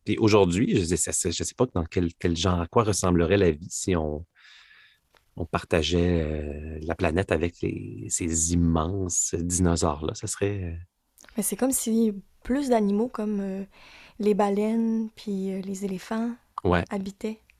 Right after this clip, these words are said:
Speaker 1: Ouais,
Speaker 2: ici. Tu sais, les,
Speaker 1: exact.
Speaker 2: mettons, les pigeons, ça serait, euh, des ptérodactyles, tu sais.
Speaker 1: Ah, ça devait être impressionnant de voir un ptérodactyle, euh, voler dans le ciel, là, une nuée de ptérodactyles, là.
Speaker 2: Eh, tu sais, c'est quelque chose.
Speaker 1: Ouais.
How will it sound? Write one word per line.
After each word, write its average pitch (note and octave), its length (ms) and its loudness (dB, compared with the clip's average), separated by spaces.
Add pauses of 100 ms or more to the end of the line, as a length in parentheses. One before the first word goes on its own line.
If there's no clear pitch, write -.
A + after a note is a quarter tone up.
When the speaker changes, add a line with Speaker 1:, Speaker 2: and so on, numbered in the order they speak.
(300)
Speaker 1:
Ouais, G2+ 140 2
Speaker 2:
ici. - 120 -4
Tu - 60 -4
sais, - 20 0
les, F2+ 100 0
Speaker 1:
exact. A3 160 4
Speaker 2:
mettons, A3 260 0
les G#3 140 -2
pigeons, A3 480 -2
ça G3+ 140 -10
serait, F#3+ 260 -8
euh, F3 100 -10 (1300)
des G3+ 80 -8
ptérodactyles, F#3+ 840 -2
tu - 140 -6
sais. A#3 60 -8 (1080)
Speaker 1:
Ah, G2+ 40 0
ça A2 120 6
devait A#2 140 6
être F#3+ 100 4
impressionnant F#2 500 4
de D2+ 60 -10
voir F2 140 4
un G2 80 2
ptérodactyle, G2+ 800 2
euh, F#2+ 360 4
voler F#2 380 4
dans F#2 120 2
le F2+ 60 4
ciel, G#2+ 360 2
là, G#2 100 4
une F#2+ 180 4
nuée G#2 520 8
de A2 100 2
ptérodactyles, G#2+ 840 0
là. A2+ 180 0
Speaker 2:
Eh, A3+ 100 -2
tu A3 60 -6 (260)
sais, A#3 240 -4 (240)
c'est - 200 -14
quelque A#3+ 340 -8
chose. A3+ 560 -8 (560)
Speaker 1:
Ouais. G#2+ 200 2